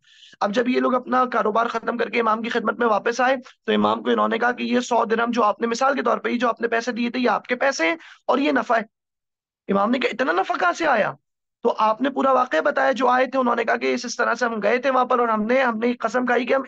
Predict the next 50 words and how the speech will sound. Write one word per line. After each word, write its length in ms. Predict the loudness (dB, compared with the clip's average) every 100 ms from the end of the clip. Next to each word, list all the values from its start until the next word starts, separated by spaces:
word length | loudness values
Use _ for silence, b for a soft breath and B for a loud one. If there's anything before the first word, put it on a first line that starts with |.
| -2
एक 260 | -2 -2
दिरहम 220 | -2 0 -2
पे 80 |
एक 260 | -2 -4 -4
ही 60 | -2
दिरहम 300 | 0 0 -2
नफा 160 | 0
लेंगे, 360 | -2 -2 -4 -4 -4
हंड्रेड 280 | -2 -2
परसेंट 340 | -4 -4 -2 -2
नफा 160 | 0
लेंगे। 320 | 0 -2 -4 -8 b b b -4
इमाम 260 | 0 2 2
ने 60 |
फरमाया, 340 | 0 2 2 2
"मुझे 220 | 2 2
नहीं 140 | 2
चाहिए 260 | 0 -2 -4
तुम्हारा 260 | -4 -2
नफा, 280 | -4 -6 -12 -20 _ _ _ _ _ _ _ _ -2
ले 160 | 0 2
जाओ 200 | 0 -2
इसे, 240 | -4 -14 _ _ _ 0
मुझे 120 | 2
जरूरत 320 | 2 2 0 -2
नहीं 200 | -6 -6
है।" 80 | -12 _ _ _ _ _ _ _ -2
ये 100 | 0
वाक़या 280 | 2 0 -2
क्या 180 | 0 0
बताता 360 | 0 -2 -2
है? 100 | -6 -8 _ _ _ _ _ _ _ -2
ये 100 | 2
वाक़या 320 | 2 2 2
ये 320 | 0 0 -2 0
नहीं 100 | 0
बताता 380 | 0 0 0
कि 220 | 0 0 -2 -2 B B -4
वो 100 | 0
चीज 240 | 2 0
हराम 440 | 0 0 2 0
थी। 120 | -2 -6
देखिए, 200 | -2 -2
मैंने 160 | -2
फिर 220 | -2 -4
बताया, 300 | -2 0 0 -2
हुक्म 220 | -4 -4
तकलीफी, 560 | -4 -2 -2 -2 0 0
हुक्म 380 | 0 -4 -2 0
वज़ई, 680 | 0 -2 -2 -2 -2 -4